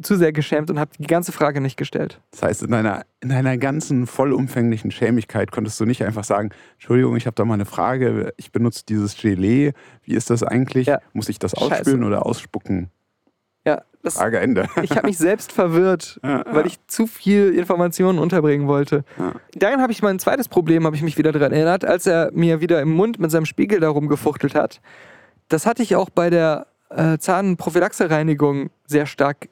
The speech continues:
Speaker 1: zuletzt und auch bei meiner vorhergegangenen Operation, als mir mit dem, mit der Zwinge, wie heißt das Ding, mit der, mit der Ratsche,
Speaker 2: Ja, der Ratsche.
Speaker 1: äh, im Mund rumgeratscht wurde, dass ich halt, während ich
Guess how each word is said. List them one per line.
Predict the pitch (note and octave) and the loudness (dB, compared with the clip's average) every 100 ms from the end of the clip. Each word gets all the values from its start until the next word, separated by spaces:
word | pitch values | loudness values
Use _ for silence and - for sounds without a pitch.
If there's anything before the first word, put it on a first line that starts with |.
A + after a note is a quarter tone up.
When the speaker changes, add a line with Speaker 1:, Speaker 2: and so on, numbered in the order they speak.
| - | -4
Speaker 1:
zuletzt | C#3 C#3+ D#3+ - | 0 2 0 -4
und | - D3+ | -4 0
auch | - - | 0 0
bei | - F3 | 0 2
meiner | F3+ F3+ F3+ | 4 2 2
vorhergegangenen | E3+ E3 F#3 E3+ D3+ D#3 D3+ D#3 - B4 | 0 0 0 0 0 2 2 0 -2 -2
Operation, | D#3 D#3+ D3+ D3+ A#3+ A#3 A3 A#3+ _ - - - _ - | -2 0 -2 0 2 2 0 -4 _ -20 -20 -20 _ -4
als | E3 E3 E3 | -2 0 2
mir | E3 D#3+ | 2 2
mit | - E3 - | 0 -2 2
dem, | D#3 D#3 D3 C#3+ _ _ _ _ _ _ _ _ _ | 2 2 0 -4 _ _ _ _ _ _ _ _ _
mit | D#3+ E3 | -2 0
der | D#3 | 2
Zwinge, | A3 A3 D3+ | 2 2 0
wie | C#3+ D#3 | 0 0
heißt | F3 | -2
das | E3 | 0
Ding, | D#3 C#3+ - | 0 0 -4
mit | D3 D3+ | -2 2
der, | D3 C#3+ C3+ _ _ _ _ - | 2 2 -2 _ _ _ _ -6
mit | - | -2
der | D#3 | 0
Ratsche, | - - C#3+ - _ _ | -2 -2 -2 -4 _ _
Speaker 2:
Ja, | G#2 G#2+ - E2 | -4 -4 -6 -14
der | D#2 | -12
Ratsche. | G2+ - - _ - | -12 -12 -14 _ -8
Speaker 1:
äh, | - - - | -2 0 2
im | F3+ | 2
Mund | G3 G#3 | 2 2
rumgeratscht | E3+ D#3+ D3+ D3 - D3+ | 2 2 0 -2 -4 0
wurde, | D#3 F3 A3 - - - _ _ - | 2 2 0 -6 -20 -20 _ _ 0
dass | F#3+ A3+ | 2 2
ich | - | 2
halt, | A3 G3+ | 0 0
während | - C#3 C#3+ G3 B3+ B3+ | -2 0 2 2 0 -2
ich | D#4+ C4 - | 0 -2 -4